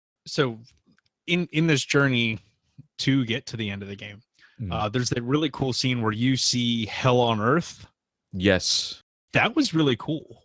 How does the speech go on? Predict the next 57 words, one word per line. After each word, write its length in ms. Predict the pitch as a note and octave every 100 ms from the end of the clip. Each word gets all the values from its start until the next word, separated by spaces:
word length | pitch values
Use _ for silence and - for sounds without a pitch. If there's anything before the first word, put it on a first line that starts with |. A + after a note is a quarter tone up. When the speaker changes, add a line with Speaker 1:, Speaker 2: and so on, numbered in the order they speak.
| -
Speaker 1:
Like, 180 | A2+ A2
that 40 | G#2+
Speaker 2:
Basically, 260 | C3+ D#3
Speaker 1:
was, 120 | C#3 -
Speaker 2:
basically 180 | E3 -
Speaker 1:
that 40 |
Speaker 2:
it 40 | D3+
was 120 | B2+
Speaker 1:
was 0 |
Speaker 2:
like 80 | A#2
the 120 | G#2
white 80 | G#2+
Speaker 1:
really 80 | A#2+
Speaker 2:
phosphorus 420 | G2+ G2+ - F2+
thing 160 | G2 F2
all 140 | F2
over 200 | F2+ E2+
again. 360 | E2 - - A#2 _ _ - C3 - -
Speaker 1:
Except 280 | C#3 D#3 C#3
everything 320 | C3 C3+ A#2+
was 140 | A2
red. 400 | G2 G#2+ F#2+ F#2 G2+ _ -
Like, 140 | A2
it 60 | G#2+
Speaker 2:
Yes. 80 | G#2
Speaker 1:
was, 220 | G#2 -
it 100 | C3+
was 300 | B2 - -
crazy 480 | - B2+ B2+ A2+ A2+
hellfire, 800 | G2 A2 A2 - G#2+ G2+ G2+ G2
and 320 | G2 G2+ G#2 G#2+
you, 240 | C#3+ C#3 C#3
you're 260 | C3+ C3 C3
basically, 520 | C3 D3+ - C#3+ A2+ - - - _ - - - -
you 180 | F3+
basically 400 | D#3 D3+ D#3+ E3
find 240 | D3 D3 C#3+
out 120 | D#3
that 120 | A#2
you're 140 | A#2+ C3
just 280 | C3+ - -
standing 480 | - B2+ C3+ C#3
in 160 | C3+ B2+
the 100 | B2
fucking 440 | - C#3 B2+ B2+
open, 500 | A#2 B2+ C3 A#2 A2
hallucinating 720 | G#2+ A2 A#2+ B2 B2+ A#2+ A#2+ A#2
your 100 | A2
fucking 460 | - B2 - A#2
balls 340 | G#2 A2 A#2+ A2
off 360 | G#2 G2+ - -
while 140 | G#2+
people 300 | - A#2+ A#2
are 60 | G#2+
shooting 360 | - C3+ A#2+ A2
at 140 | G#2
you, 400 | G#2 G2 G2